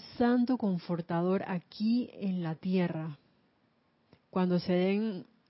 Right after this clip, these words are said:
esos movimientos, qué sé yo, cataclísmicos que van a ocurrir,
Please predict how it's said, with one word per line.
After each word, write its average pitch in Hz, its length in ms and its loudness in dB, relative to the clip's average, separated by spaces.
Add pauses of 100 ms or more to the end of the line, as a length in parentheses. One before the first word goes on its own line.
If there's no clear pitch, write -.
esos 220 260 2
movimientos, 190 720 0
qué 208 140 -2
sé 190 180 -2
yo, 180 400 0 (720)
cataclísmicos 226 840 2
que 202 100 -2
van 180 140 2
a 190 160 0
ocurrir, 180 480 0